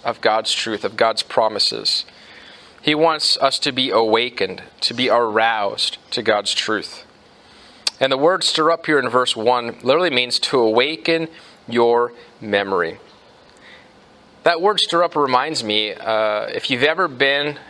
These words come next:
camping before and you've had a fire, and after a while those logs burn out,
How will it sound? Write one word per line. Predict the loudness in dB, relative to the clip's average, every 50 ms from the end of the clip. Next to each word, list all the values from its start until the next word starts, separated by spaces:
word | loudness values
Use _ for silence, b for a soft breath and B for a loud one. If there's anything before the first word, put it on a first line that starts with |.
| -16 -8
camping | -2 0 0 0 0 -2 -4 -2 0
before | -2 -2 -2 -4 -4 0 0 0 0 -2 -6 -16 _ _ -10
and | -8 -4 -2
you've | -2 -2 -2
had | 0 0 0 0 0 -2 -4 -6 -8 -12 -14 -12
a | -8 -6 -4 -4
fire, | -4 -4 0 0 2 2 2 0 -2 -2 -2 -2 -4 -6 -14 _ _ _ _ _ _ -20 -20 _ -10
and | -6 -4 -4 -4 -4 -6 -8
after | -6 -4 -2 -2 -2 -2 0 0 0
a | 2
while | 4 2 2 2
those | 0 -2 -4 -2
logs | 0 2 2 2 2 0 -2 -8 -6
burn | -2 0 0 2 2 2
out, | 2 2 0 -2 -4